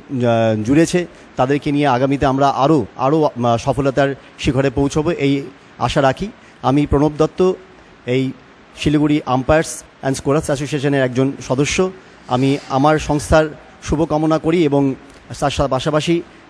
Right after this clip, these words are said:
সমগ্র শিলিগুড়ির ক্রীড়াপ্রেমী বা মহলকে বার্তা দিতে চাই, আপনারা আমাদের উপরে আস্থা রাখুন। আমরা আপনাদের আস্থাতে কোনো রকমভাবে, আহ, উম, মানে, এগিয়ে যাব এবং আমরা চেষ্টা করব আপনাদের সঙ্গে সবসময়, আহ,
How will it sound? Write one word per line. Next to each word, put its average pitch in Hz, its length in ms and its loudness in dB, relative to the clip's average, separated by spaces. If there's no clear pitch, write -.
সমগ্র 147 340 0
শিলিগুড়ির 151 440 2
ক্রীড়াপ্রেমী 147 460 2
বা 123 260 2
মহলকে 131 400 2
বার্তা 120 260 2
দিতে 139 200 -2
চাই, 160 240 0
আপনারা 139 300 2
আমাদের 143 280 2
উপরে 139 200 2
আস্থা 123 280 2
রাখুন। 185 340 2
আমরা 131 320 2
আপনাদের 143 360 2
আস্থাতে - 1160 -2
কোনো 147 200 2
রকমভাবে, 156 560 2
আহ, 113 440 0
উম, 107 300 -6
মানে, 117 340 -4
এগিয়ে 156 280 6
যাব 180 180 4
এবং 170 240 2
আমরা 151 360 2
চেষ্টা 151 240 -4
করব 180 340 0
আপনাদের 139 300 -2
সঙ্গে 147 260 -2
সবসময়, 156 460 -4
আহ, 104 280 0